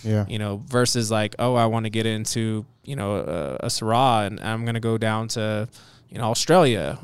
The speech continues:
Speaker 2: Uh, like, there, there's so many different things that are based on geography. So,
Speaker 1: Yeah.
Speaker 2: you know, don't be afraid to, to look at the map and see where the wine's coming from.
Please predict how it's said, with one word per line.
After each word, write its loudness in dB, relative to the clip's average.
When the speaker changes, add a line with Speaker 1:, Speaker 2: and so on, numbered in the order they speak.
Speaker 2:
Uh, -4
like, -6
there, -2
there's -2
so 4
many 2
different 0
things -2
that 0
are 0
based 2
on 0
geography. 0
So, 0
Speaker 1:
Yeah. -16
Speaker 2:
you -4
know, -6
don't -4
be -2
afraid -4
to, -2
to -8
look -2
at -6
the -6
map -2
and -6
see -2
where 0
the -4
wine's -6
coming -6
from. -14